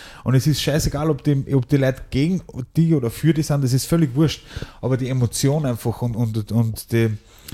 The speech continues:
die, die, die Stimmung einfach, es ist einfach, das, das, das gibt nochmal einen extra Ansporn auf den Kämpfer und man hat's jetzt auch voll gesehen, finde ich, in der U F C, die haben jetzt, ähm,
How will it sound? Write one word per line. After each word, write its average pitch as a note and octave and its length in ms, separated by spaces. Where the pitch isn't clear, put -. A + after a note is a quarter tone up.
die, A2+ 320
die, G#2+ 160
die A#2 140
Stimmung E3 400
einfach, A#2 320
es A#2+ 180
ist D3+ 160
einfach, B2 320
das, - 300
das, - 260
das - 320
gibt F3 240
nochmal E3 220
einen - 80
extra D#3+ 320
Ansporn C#3 420
auf C3+ 120
den C3 120
Kämpfer C#3+ 400
und B2 220
man A#2+ 200
hat's C3+ 200
jetzt C3 180
auch B2+ 100
voll C#3+ 220
gesehen, C#3 300
finde C#3 280
ich, C#3 60
in C3 60
der C3 100
U C3 120
F B2+ 80
C, - 180
die D3 100
haben C3+ 180
jetzt, C3+ 220
ähm, C3+ 200